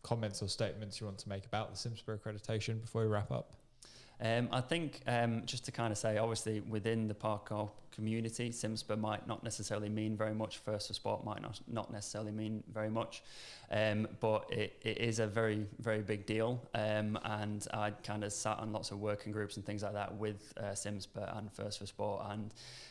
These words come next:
Speaker 2: they're super excited with what we're doing, um, and they're really intrigued to see how we do it, how we develop and how we work with Simspa, and how we can,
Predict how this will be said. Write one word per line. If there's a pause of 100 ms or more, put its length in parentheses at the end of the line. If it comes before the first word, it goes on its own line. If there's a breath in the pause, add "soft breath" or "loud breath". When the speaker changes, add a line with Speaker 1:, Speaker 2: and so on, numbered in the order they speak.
(140)
Speaker 2:
they're
super
excited
with
what
we're
doing,
um,
and
they're
really
intrigued
to
see
how
we
do
it,
how
we
develop
and
how
we
work
with
Simspa,
and
how
we
can,